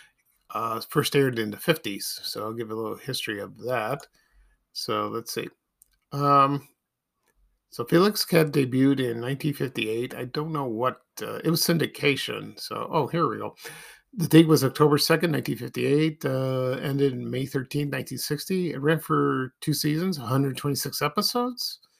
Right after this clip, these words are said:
And it's from the Translux, uh, television company, but I think it was Paramount before. I'm not sure.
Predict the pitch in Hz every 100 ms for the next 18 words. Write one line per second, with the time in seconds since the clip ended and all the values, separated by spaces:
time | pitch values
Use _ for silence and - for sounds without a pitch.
0 | _ - - - 143 165 - - 170 156
1 | 147 131 - - - 156 165 160 - 127
2 | 143 151 - - - - _ _ _ _
3 | _ _ _ _ _ _ _ _ _ _
4 | _ _ _ _ _ _ - _ _ _
5 | _ 147 127 127 123 120 175 185 151 135
6 | 120 127 123 135 139 139 143 - 135 170
7 | 160 139 - - 156 147 123 113 110 113
8 | - - 151 127 120 127 131 120 - 147
9 | 135